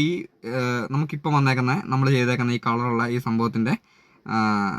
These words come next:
സൈസസ് റെഡിയാക്കുക. നമുക്ക് തംബ്നെയിലിന് പറ്റിയ സൈസ്. അപ്പൊ നമ്മൾ ഈ ക്രോപ്പ്, അതായത് ടൂൾസ് എന്നുള്ള ഓപ്ഷൻ അടിക്കുക. അടിച്ച് കഴിയുമ്പം ഇവിടെ ക്രോപ്പ് എന്ന് കാണിക്കും മേലെ. ക്രോപ്പ്,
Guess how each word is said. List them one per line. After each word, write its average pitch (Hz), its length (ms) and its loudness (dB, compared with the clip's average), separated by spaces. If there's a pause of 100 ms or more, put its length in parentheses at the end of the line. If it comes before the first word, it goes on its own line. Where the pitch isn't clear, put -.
(460)
സൈസസ് 160 540 4
റെഡിയാക്കുക. 123 340 2
നമുക്ക് 147 220 -2
തംബ്നെയിലിന് 156 400 2
പറ്റിയ 139 240 0
സൈസ്. 113 360 0
അപ്പൊ 127 160 -6
നമ്മൾ 156 180 2
ഈ - 100 -10
ക്രോപ്പ്, 139 360 2 (120)
അതായത് 135 340 2
ടൂൾസ് 170 320 4
എന്നുള്ള 135 280 4
ഓപ്ഷൻ - 200 -6
അടിക്കുക. 98 240 -2 (1000)
അടിച്ച് 160 180 2
കഴിയുമ്പം 160 240 4 (180)
ഇവിടെ 135 140 0 (100)
ക്രോപ്പ് 147 320 4
എന്ന് 156 120 2
കാണിക്കും 101 260 0 (120)
മേലെ. 117 180 0 (140)
ക്രോപ്പ്, 139 420 2